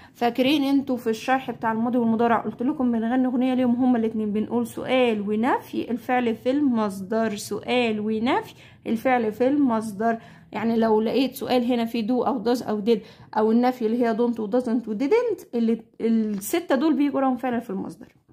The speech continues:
خلاص؟ طيب، أنا كده، آه، شرحت الماضي والمضارع،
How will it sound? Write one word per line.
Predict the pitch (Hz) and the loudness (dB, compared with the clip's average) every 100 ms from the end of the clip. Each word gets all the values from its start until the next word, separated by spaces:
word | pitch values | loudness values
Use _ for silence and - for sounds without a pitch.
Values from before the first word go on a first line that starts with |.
| - | -6
خلاص؟ | 220 233 427 440 - - - _ | 0 2 2 -2 -14 -20 -20 _
طيب، | 202 196 - - - | -4 -4 -6 -18 -2
أنا | 302 320 | 2 2
كده، | 320 339 415 427 - | 2 2 2 0 -2
آه، | 240 233 226 | 0 2 2
شرحت | 233 262 285 - | 2 0 -2 -8
الماضي | 233 233 277 262 285 - | -2 0 2 0 -2 0
والمضارع، | 269 294 226 202 196 | 2 4 2 -2 -6